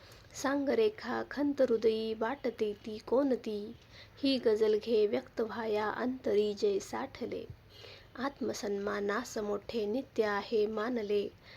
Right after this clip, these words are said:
त्यामुळे तर मी कुणाचे पाय नाही चाटले. खूप सुंदर. तुम्हाला कशी वाटली व्हिडिओ नक्की अभिप्राय द्या. लाईक करा, सबस्क्राईब करा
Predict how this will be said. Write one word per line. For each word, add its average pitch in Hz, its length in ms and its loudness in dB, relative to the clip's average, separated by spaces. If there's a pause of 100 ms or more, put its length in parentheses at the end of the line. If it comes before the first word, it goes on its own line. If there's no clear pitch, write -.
(220)
त्यामुळे 214 520 2 (120)
तर 214 120 0
मी 208 220 0
कुणाचे 202 680 -2
पाय 214 500 -4
नाही 202 420 -4 (280)
चाटले. 208 520 -10 (1400)
खूप 254 160 -8
सुंदर. 240 320 2 (1120)
तुम्हाला 269 280 4
कशी 262 260 0
वाटली 240 280 4
व्हिडिओ 240 340 2
नक्की 226 360 0
अभिप्राय 269 440 4
द्या. 262 240 2 (960)
लाईक 226 280 4
करा, 247 260 0 (300)
सबस्क्राईब 233 420 -4 (100)
करा 220 240 -2